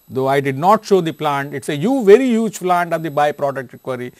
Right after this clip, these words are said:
is bigger than the coke oven plant, because so many byproducts are recovered, and mind you, the entire economy of production of coke from coal, a very large contribution is also from the byproduct recovery. So, you see,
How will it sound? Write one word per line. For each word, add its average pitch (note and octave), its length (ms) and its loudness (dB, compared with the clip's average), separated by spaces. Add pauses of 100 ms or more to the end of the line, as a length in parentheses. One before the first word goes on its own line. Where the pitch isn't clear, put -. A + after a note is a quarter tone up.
(100)
is D#3+ 140 -2
bigger F#3+ 300 6
than A3+ 220 4
the G3+ 100 6
coke E3 260 0
oven C3+ 200 -4
plant, F2+ 400 -14 (720)
because E3+ 260 4
so C4+ 180 6
many D#4 240 6
byproducts G#3+ 680 6
are C#3+ 60 2
recovered, D3+ 540 2 (280)
and C3+ 300 -2
mind A#3+ 280 2
you, F#3+ 260 6 (340)
the C3+ 140 -2
entire A3 540 6
economy A3 580 2
of G#3+ 140 0
production G3+ 560 0
of F#3+ 220 -2
coke G3 280 10
from E3+ 260 -4
coal, D#3+ 400 -2 (920)
a C#3 80 -2
very G#3 180 6
large A3+ 360 8
contribution G3 680 0
is D3+ 120 -4
also D#3 320 0
from C#3+ 220 -8
the C#3 80 -6
byproduct C3 600 -4
recovery. A#2 400 -4 (340)
So, C3 80 -2
you C#3 100 2
see, A#3 300 -2